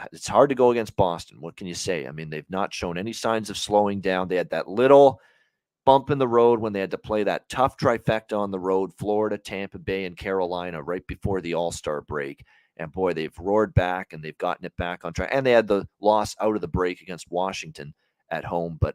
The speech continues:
really, other than that, uh, it's been a, just a complete effort from the Bruins. They're getting offense from various sources, uh, up and down their lineup. The big guns have been great. Marchand, Bergeron,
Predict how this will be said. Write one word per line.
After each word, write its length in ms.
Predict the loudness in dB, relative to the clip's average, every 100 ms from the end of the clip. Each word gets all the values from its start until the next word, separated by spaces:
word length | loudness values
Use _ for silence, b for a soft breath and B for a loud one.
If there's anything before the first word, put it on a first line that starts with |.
| _
really, 260 | 4 6 6
other 220 | 4 0
than 160 | -6 -4
that, 260 | -4 -4 -6 -6
uh, 180 | -6 -6
it's 140 | -10
been 220 | -6 -6
a, 200 | -6 -8 -12 _ _ _ _ -2
just 180 | -2
a 80 | -6 -16 -16
complete 380 | 2 4 6 6
effort 340 | 6 0 -8
from 140 | -8
the 80 | -4
Bruins. 500 | -2 -2 -4 -12 -14
They're 100 | -8
getting 260 | -4 -4 -4
offense 460 | -2 -2 0 -4 -6
from 300 | -12 -14 -20 _ _ 2
various 480 | 4 4 2 -4 -14 _ _ -14
sources, 640 | 0 2 2 0 -8 -10 -16 _ _ _
uh, 220 | -4 -4 -2
up 180 | -2 -2
and 140 | -2
down 240 | 0 0 0
their 100 | -2
lineup. 460 | 0 -2 -4 -8
The 80 | -6
big 240 | -4 -2
guns 260 | -2 -2 -4
have 80 | -6
been 140 | -8
great. 400 | -4 -2 -2 -6
Marchand, 560 | -12 -10 -6 -4 -4 -4
Bergeron, 640 | -4 -4 -4 -4 -4 -8